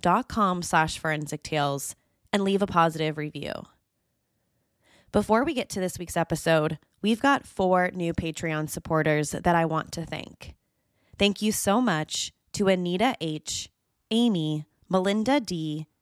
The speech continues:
and Giselle M for supporting the show. Now, let's get to this week's episode. It all started on a normal day in Ripley, Ohio, a small town in the U S A. Twenty-two-year-old Brittany Stykes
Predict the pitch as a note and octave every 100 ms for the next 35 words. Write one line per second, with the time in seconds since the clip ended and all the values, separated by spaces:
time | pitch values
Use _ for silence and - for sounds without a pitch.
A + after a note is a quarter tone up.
0 | - G3+ F#3+ F#3+ F#3 G3 - D#3+ D3+ D3+
1 | - E3 E3 E3+ D#3 D#3 D#3+ - F2+ -
2 | F#3+ - _ _ _ _ _ _ _ _
3 | _ _ _ G#3+ G3 D#3+ D#3 D3+ - G#3+
4 | - A3 - F3 - E3+ - D3+ E3 -
5 | D#2 A1+ - - _ _ _ _ _ _
6 | _ _ _ _ _ _ _ _ - A3
7 | G3+ B3 - F#3+ F3 E3 D#3+ E3+ E3+ E3
8 | F3 F#3+ G3+ D#3 D3 C#3+ F3 D#3 F3 G3+
9 | F#3+ F#3+ D#3 D3 E2+ - F#3 F#3 _ _
10 | F#3 - G3 F#3 A#3 A#3 G#3+ G3 G3+ F3+
11 | F3 E3 D#3 D3+ - C#3+ C#2+ F#3+ - _
12 | _ _ _ _ - - G#3 B3+ C4+ G3+
13 | F3 D#3+ D#3 D3+ E3 F#3 G3+ G3 - D#3+
14 | D3+ - -